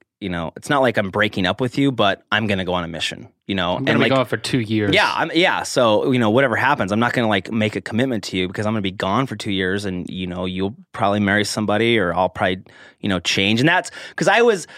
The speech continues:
Speaker 1: who I am now, like, the crazy shit, like, I, that's been my personality my whole life. I've always been, like, you know, outspoken and, like, the class clown, and I got voted most daring in junior high. And so I've always been, like, this crazy, like, wild kind of guy. And that was, like,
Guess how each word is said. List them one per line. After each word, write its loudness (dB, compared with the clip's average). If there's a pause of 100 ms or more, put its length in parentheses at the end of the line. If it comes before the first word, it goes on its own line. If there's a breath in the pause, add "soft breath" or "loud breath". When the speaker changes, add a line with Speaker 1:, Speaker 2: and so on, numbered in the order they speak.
(340 loud breath)
Speaker 1:
who 4
I 4
am 4
now, 4
like, 2
the -2
crazy 2
shit, 2
like, 0
I, 4
that's 0
been 0
my 4
personality 2
my 0
whole 0
life. 2
I've 2
always 2
been, 2
like, 0 (420 loud breath)
you -2
know, 2
outspoken 2
and, 0
like, -2
the -6
class 0
clown, 0
and 0
I 0
got 2
voted 0
most -2
daring 2
in 2
junior -2
high. 0
And -2
so 0
I've -2
always 4
been, 2
like, 0
this 0
crazy, 2
like, 0
wild 2
kind 0
of -4
guy. 2 (300 loud breath)
And 2
that 2
was, 2
like, 2